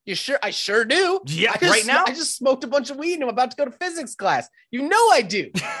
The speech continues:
Speaker 1: You know I need these cookies."
Speaker 2: I just, I'm worried that I know my competition is gonna be, I'm gonna be too competitive to not wanna be like, because also, I don't know what you win. I think you're just, like, best Girl Scout.
Speaker 1: Yeah.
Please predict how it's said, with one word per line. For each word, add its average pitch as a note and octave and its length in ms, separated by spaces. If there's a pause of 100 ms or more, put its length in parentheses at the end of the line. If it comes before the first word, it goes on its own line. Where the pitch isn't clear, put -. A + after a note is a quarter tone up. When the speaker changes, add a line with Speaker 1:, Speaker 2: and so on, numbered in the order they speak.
(300)
Speaker 1:
You D4+ 220
know F#4 160
I G4+ 140
need D4+ 240
these A#3+ 160
cookies." - 460 (800)
Speaker 2:
I G#3+ 160
just, A3+ 340
I'm F#3+ 340
worried G3 480
that D3+ 200
I D#3 80
know D#3 760
my C#3 160
competition C3 640
is A#2 120
gonna A#2 160
be, B2 140
I'm C#3 160
gonna E3+ 220
be E3 120
too F3+ 240
competitive D3+ 460
to C#3+ 80
not C#3 220
wanna D3 140
be C#3+ 100
like, A#2+ 180 (100)
because C#4+ 220
also, D#4+ 320
I - 60
don't A4 160
know G#4+ 80
what D#4 140
you A#3+ 100
win. F#3+ 460 (280)
I F#3 80
think D4 220
you're C#4 80
just, A#3+ 140
like, G3 220
best C#3+ 280
Girl B2 180
Scout. E3+ 360
Speaker 1:
Yeah. D3+ 220